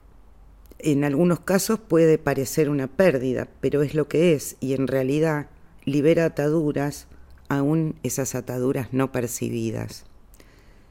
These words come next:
Y como les decía hace un ratito,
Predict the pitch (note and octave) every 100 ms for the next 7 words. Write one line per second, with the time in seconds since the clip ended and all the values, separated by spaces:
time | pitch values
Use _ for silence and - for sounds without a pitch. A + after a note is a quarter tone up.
0 | - - - - - D#3 E3 D#3 C3+ D3
1 | - F3+ F3+ E3+ D#3+ C3 D#3+ D3+ D#3+ D#3
2 | F#3+ F#3+ F3 F3